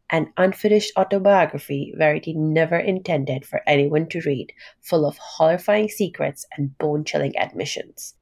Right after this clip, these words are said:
As Lowen falls deeper in love with Verity's husband, she'll have to make a choice.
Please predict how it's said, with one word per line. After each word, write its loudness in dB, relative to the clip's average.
As 0
Lowen 0
falls 0
deeper 0
in 6
love 4
with -2
Verity's 0
husband, 4
she'll -2
have 2
to -10
make -2
a -8
choice. 0